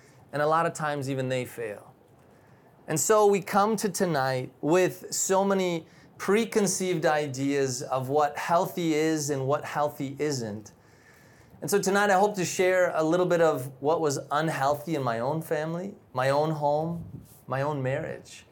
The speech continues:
and share with you also what healthy looks like from Scripture and from other pieces of literature that I really have enjoyed over these years.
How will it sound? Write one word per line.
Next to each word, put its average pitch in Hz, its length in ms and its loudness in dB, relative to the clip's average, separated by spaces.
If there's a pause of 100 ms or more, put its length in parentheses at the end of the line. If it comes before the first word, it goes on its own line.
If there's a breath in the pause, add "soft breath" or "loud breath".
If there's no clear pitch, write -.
(760 loud breath)
and 151 160 -2
share 202 240 4
with 185 220 4
you 185 260 2
also 165 420 2
what 160 200 2
healthy 165 480 -2
looks 135 360 0
like 117 320 -2
from 143 280 -4
Scripture 135 800 -4 (100)
and 143 420 -4
from 131 220 -4
other 135 320 0 (220)
pieces 135 580 -4
of 120 260 -4
literature 135 420 -2
that 117 100 0
I 113 60 0
really 113 280 -2
have 113 160 -6
enjoyed 113 460 0
over 110 160 -2
these 104 200 -10
years. - 460 -16